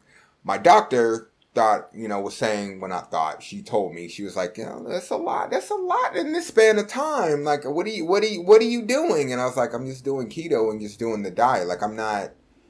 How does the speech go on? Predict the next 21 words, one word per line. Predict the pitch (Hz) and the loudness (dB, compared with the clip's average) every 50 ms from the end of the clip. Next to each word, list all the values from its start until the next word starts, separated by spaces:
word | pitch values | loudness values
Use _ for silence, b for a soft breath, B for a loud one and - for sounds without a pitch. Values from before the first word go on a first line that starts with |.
| b b b b b b b _ - 104 | b b b b b b b _ -14 -4
do-, | 104 123 120 110 | -2 -2 -2 -2
you | 123 123 117 | -2 -2 0
know, | 117 110 | 2 2
I'm | 117 123 135 | 2 2 2
not | 127 120 - 101 | 0 0 0 -2
doing | 117 120 123 127 120 117 | -2 -2 0 0 0 0
anything. | 113 110 107 107 - 117 113 110 110 107 104 | -2 -2 -4 -4 -2 -2 -2 -2 -2 -4 -4
I'm | 101 95 95 95 | -6 -6 -8 -12
not, | 98 - - | -16 -16 -14
you | 120 113 | -14 -12
know, | 95 92 92 92 95 | -12 -12 -14 -14 -12
not | 98 107 - | -12 -12 -10
taking | - - 123 104 98 | -8 -8 -8 -8 -8
speed | - - - - 143 143 127 113 98 | -10 -10 -4 -2 0 2 2 0 0
or | 92 87 87 | -2 -4 -4
anything." | 87 85 85 87 92 92 95 98 | -6 -8 -8 -6 -6 -6 -6 -4
But | 98 110 107 | 0 2 2
I | 113 120 | 2 2
was | 120 120 | 0 -2
just | 120 - - | -6 -2 0
like, | 120 123 120 | 0 0 2